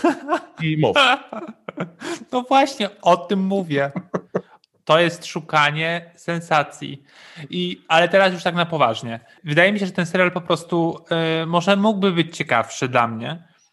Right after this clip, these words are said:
Speaker 2: ale może za trzy lata.
Speaker 1: Czyli potrzebujesz
Speaker 2: No bo
Speaker 1: tego dystansu.
Speaker 2: Właśnie w trakcie oglądania tego myślałem, czy ja chciałbym poczytać covidowy reportaż.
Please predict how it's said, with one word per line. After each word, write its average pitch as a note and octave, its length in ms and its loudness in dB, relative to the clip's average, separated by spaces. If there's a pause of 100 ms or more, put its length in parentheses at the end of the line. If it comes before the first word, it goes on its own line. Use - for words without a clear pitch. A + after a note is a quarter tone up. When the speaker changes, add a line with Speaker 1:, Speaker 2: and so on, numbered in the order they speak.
(340)
Speaker 2:
ale F3 560 2 (160)
może F#3 240 0
za F3+ 120 -2
trzy - 200 -8
lata. A#2+ 320 -4 (400)
Speaker 1:
Czyli C3 140 2
potrzebujesz C#3+ 500 4
Speaker 2:
No - 20 -6
bo - 20 0
Speaker 1:
tego D3 180 4
dystansu. A2+ 580 0 (480)
Speaker 2:
Właśnie G3 320 -2 (100)
w - 80 -20
trakcie G#3+ 360 2
oglądania F3+ 340 2
tego D3+ 140 -2
myślałem, E3 420 0
czy - 140 -6
ja G3+ 140 2
chciałbym E3 460 0
poczytać C#3+ 640 -2 (480)
covidowy D#3 440 4
reportaż. - 680 -2